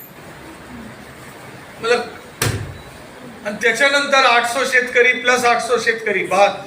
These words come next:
सोळाशे, दोन हजार पैकी सोळाशे शेतकरी सहकार्य करत नसेल गाव निहाय प्रांत आणि तहसीलदारांनी बैठक घेतला, इरिगेशननी वेगळी बैठक घेतली, सन्माननीय मंत्री महोदयांनी घेतली. आता तो आपले सगळे जो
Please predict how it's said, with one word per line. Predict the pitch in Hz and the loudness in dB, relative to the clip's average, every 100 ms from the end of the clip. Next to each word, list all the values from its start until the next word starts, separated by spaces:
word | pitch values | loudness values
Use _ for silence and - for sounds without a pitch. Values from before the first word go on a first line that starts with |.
| - - | -16 -18
सोळाशे, | - 220 254 269 262 | 0 4 6 4 2
दोन | 254 214 240 | 0 4 4
हजार | 254 254 254 | 4 2 0
पैकी | 247 240 247 | 2 0 -2
सोळाशे | - 240 254 254 254 - | 2 4 4 2 -2 0
शेतकरी | 240 - 233 226 | 0 2 0 2
सहकार्य | 226 233 226 226 | 0 2 2 2
करत | 226 220 220 | 0 -2 -4
नसेल | 185 185 - - - - 170 | -2 -4 -4 -16 -20 -20 -2
गाव | 202 240 269 269 | 2 4 2 2
निहाय | 247 233 240 | 2 2 2
प्रांत | 233 233 233 | 2 0 0
आणि | 240 240 | -2 0
तहसीलदारांनी | 233 220 220 220 220 220 | 0 0 0 2 2 2
बैठक | 202 202 196 | 0 0 0
घेतला, | 180 180 | -2 -2
इरिगेशननी | 175 220 240 240 247 240 | 0 2 4 4 2 2
वेगळी | 226 226 226 | 2 2 2
बैठक | 214 214 190 | -2 -2 -4
घेतली, | 180 - 226 - - - | -6 -10 -14 -16 -18 -8
सन्माननीय | 226 226 240 247 | -4 0 2 2
मंत्री | 247 226 247 | 0 0 -2
महोदयांनी | 247 240 240 226 | -2 0 0 0
घेतली. | 208 208 | -4 -4
आता | 196 196 202 262 254 | -4 -4 0 -2 0
तो | |
आपले | 262 226 226 254 | -2 -2 -2 -2
सगळे | 254 220 214 233 226 | -2 -6 0 2 4
जो | 240 | 2